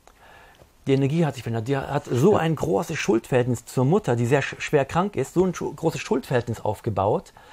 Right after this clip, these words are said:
Speaker 1: das war nicht mehr übereinzubekommen. In dem Moment, wo sie gesagt hat, „Ich möchte, dass du stirbst“, hat sie so eine, ich sag mal, so eine Freigabe bekommen, die Energie hat sich ausgeglichen. Und in dem Moment ist die Energie zwischen Mutter und ihr wieder geflossen.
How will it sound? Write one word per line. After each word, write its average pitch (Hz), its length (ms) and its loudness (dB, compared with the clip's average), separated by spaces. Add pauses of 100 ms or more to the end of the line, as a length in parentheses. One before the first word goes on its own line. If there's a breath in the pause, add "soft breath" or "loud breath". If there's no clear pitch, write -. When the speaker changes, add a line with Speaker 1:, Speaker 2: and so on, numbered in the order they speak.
(340 loud breath)
Speaker 1:
das 120 120 -4
war 147 80 4
nicht 180 140 0
mehr 175 300 0
übereinzubekommen. 139 840 0 (320 soft breath)
In 135 140 2
dem 202 120 6
Moment, 156 400 2
wo 143 80 0
sie 143 100 -2
gesagt 156 320 -2
hat, 104 300 -6 (1600)
„Ich 117 120 -4
möchte, 160 240 0
dass 143 180 -2
du 135 100 -2
stirbst“, - 560 -2 (320 soft breath)
hat 147 160 -2
sie 139 140 -4
so 139 120 0
eine, 135 400 -2 (380 soft breath)
ich - 60 -8
sag 135 80 4
mal, 135 80 4
so 131 60 4
eine 127 100 2
Freigabe 131 640 2
bekommen, 131 380 0
die 135 160 -4
Energie 127 320 0
hat 151 100 -4
sich - 140 -6
ausgeglichen. 107 680 -4 (340 loud breath)
Und 117 80 2
in 113 60 2
dem 165 100 4
Moment 175 240 4
ist 147 100 -4
die 156 40 0
Energie 139 280 -2
zwischen 127 260 -2
Mutter 151 220 0
und 127 160 -4
ihr 151 160 2
wieder 139 140 2
geflossen. 135 560 -2